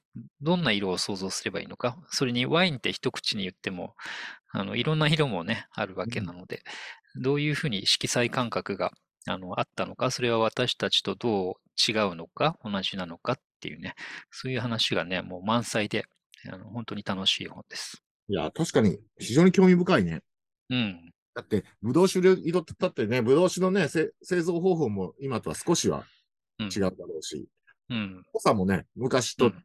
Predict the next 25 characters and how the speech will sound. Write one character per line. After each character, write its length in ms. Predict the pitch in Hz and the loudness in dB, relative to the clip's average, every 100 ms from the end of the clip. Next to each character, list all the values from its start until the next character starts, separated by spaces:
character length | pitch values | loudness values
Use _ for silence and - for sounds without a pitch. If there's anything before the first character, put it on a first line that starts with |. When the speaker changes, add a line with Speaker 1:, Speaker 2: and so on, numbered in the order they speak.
| - | -14
Speaker 2:
今 160 | - | -10
と 100 | - | -8
も 140 | 80 73 | -8 -4
違 60 | 104 | 0
う 160 | 87 85 | 0 0
だ 100 | 80 | -4
ろ 60 | - | -4
う 40 | |
し。 220 | - - - - - _ - | -2 -2 -4 -12 -20 _ -8
Speaker 1:
う 40 | 160 | 0
ん。 20 | |
そ 180 | 196 180 | 4 4
う 40 | |
そ 100 | 135 | 6
う。 40 | |
Speaker 2:
い 20 | 123 | 4
ろ 60 | |
い 40 | 127 - | 4 0
ろ。 60 | |
Speaker 1:
<laughs> 20 | - | -6
そ 200 | - 151 | 0 2
う 20 | |
そ 280 | - 113 98 | 2 2 0
う。 20 | - | -2
こ-、 280 | - - | -12 -14